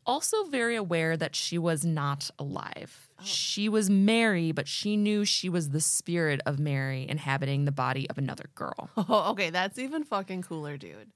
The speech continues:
Speaker 1: Because in one instance, Doctor Stevens asked her, "Do you remember the time that you cut your arm?"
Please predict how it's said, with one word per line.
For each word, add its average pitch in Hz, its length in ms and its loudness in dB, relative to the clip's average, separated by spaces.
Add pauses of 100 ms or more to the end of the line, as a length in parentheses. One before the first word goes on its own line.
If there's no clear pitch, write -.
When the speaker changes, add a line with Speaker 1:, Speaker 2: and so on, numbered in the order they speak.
Speaker 1:
Because 202 260 4
in 185 300 2
one 285 260 4
instance, 151 960 0
Doctor 151 360 0
Stevens 185 720 2
asked 143 360 -2
her, 143 420 -2 (500)
"Do 190 100 0
you 233 220 4
remember 220 400 4
the 202 120 -2
time 160 420 0
that - 140 -4
you 170 80 -4
cut - 320 -8
your 160 200 -6
arm?" 214 420 0